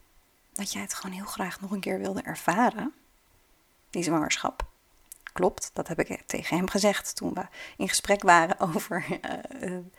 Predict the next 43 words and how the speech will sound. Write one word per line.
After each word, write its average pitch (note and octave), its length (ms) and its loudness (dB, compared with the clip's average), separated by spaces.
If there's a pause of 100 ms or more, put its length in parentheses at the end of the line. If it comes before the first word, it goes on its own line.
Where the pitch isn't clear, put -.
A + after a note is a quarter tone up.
(320)
willen F#3 200 0
we F3 60 0
nog E3+ 140 -4
voor - 120 0
een F3+ 60 0
tweede F#3 220 2
kindje B3+ 320 6
gaan, G#3+ 600 4
eh, F#3 380 -2
of - 180 -4
niet? A#3 500 6
En F3 140 -4 (220)
dat - 120 -2
ik G3+ 80 -8
toen - 160 -6
inderdaad G3 360 -4
ook A3+ 80 -6
heb - 120 -8
gezegd: - 300 -8
Ja, - 400 2
die - 100 -8
zwangerschap, G#3+ 600 -2
dat - 160 -6
vond G#3+ 120 -4
ik A3 100 -4
ook - 120 -8
zo, G#3 220 4 (560)
<laughs> - 540 -6
ik B3+ 100 2
hoor - 200 0
het - 120 -14
mezelf - 360 2
zeggen: - 240 -4 (540)
Zo D4 180 2
geweldig B3 640 4
en A3+ 100 0
zo A3+ 140 0
magisch. G3+ 640 2
En F#3 180 -6 (540)
dat - 260 -12
is A3+ 240 4
het - 180 2
allemaal. F3 640 4